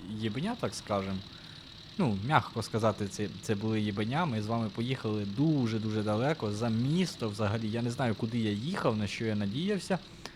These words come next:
Але як результат, нічого з доб-, доброго з цього всього не вийшло.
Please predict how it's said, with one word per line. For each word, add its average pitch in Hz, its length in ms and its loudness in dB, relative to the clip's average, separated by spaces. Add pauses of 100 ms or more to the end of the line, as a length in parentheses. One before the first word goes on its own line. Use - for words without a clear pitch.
(400)
Але 151 280 4
як 143 240 4
результат, 123 720 2 (2250)
нічого 139 420 4
з 110 60 0
доб-, 123 380 0
доброго 127 380 4
з - 40 -6
цього 117 240 0
всього 110 360 2
не 107 280 4
вийшло. 110 540 -2